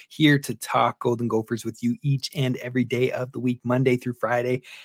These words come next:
And today we're breaking, we're breaking some storylines. We're gonna be able to talk about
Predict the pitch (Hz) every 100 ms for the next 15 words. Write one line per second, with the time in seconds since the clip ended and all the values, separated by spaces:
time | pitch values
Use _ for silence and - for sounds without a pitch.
0 | - 131 139 123 220 254 262 277 302 302
1 | 226 165 208 269 - 285 208 156 131 -
2 | - 120 120 110 110 110 254 269 240 180
3 | 190 165 165 160 156 147 139 139 - 139
4 | 156 - 127 131 139